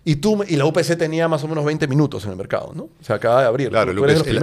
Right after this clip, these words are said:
Speaker 1: primeros.
Speaker 2: el U P C, la, el, la escuela de negocios de la U P C del año noventa y seis, el año que tú terminas
Speaker 1: Ya,
Speaker 2: el
Speaker 1: yo,
Speaker 2: colegio.
Speaker 1: noventa y siete termino yo.
Speaker 2: Ok, bueno, ya tengo un año.
Speaker 1: Son San Estanislao de Kostka. Y digo, "Ta-,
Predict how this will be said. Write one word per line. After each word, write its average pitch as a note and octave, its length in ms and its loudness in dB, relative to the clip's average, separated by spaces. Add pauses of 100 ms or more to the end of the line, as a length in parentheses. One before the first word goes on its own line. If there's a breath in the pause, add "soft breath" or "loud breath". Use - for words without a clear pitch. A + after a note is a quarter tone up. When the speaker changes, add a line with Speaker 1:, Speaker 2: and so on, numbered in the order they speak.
Speaker 1:
primeros. A2 40 -4
Speaker 2:
el G#2 120 2
U A2 60 -2
P A2+ 120 0
C, F2+ 920 -6
la, F#2+ 100 -10
el, F2 120 -4
la E2+ 80 -4
escuela A2 360 0
de A2+ 60 2
negocios G#2+ 380 0
de G2 60 -4
la G2 60 0
U F#2+ 40 -4
P G#2+ 80 -2
C A#2 140 -4
del A#2 80 -4
año G#2 160 -2
noventa E2 340 -2
y E2 80 -6
seis, D3 280 -2
el F2 60 -2
año F#2+ 160 -2
que F2+ 80 -4
tú F2+ 80 -2
terminas F#2+ 300 -2
Speaker 1:
Ya, - 60 -6
Speaker 2:
el - 20 -6
Speaker 1:
yo, B2 60 -2
Speaker 2:
colegio. D#3 180 -4
Speaker 1:
noventa B2 200 0
y - 20 -8
siete D3 180 4
termino B2 300 0
yo. D3 100 4
Speaker 2:
Ok, C3+ 280 -4
bueno, D2 200 -8
ya D#2 100 -10
tengo D2 140 -14
un D2 60 -12
año. C#2+ 60 -10
Speaker 1:
Son A2 140 -4
San A2+ 160 -4
Estanislao A2 380 0
de A#2+ 60 0
Kostka. - 340 -2 (540 soft breath)
Y A2 1040 -2 (1300)
digo, F3 460 2
"Ta-, - 260 -4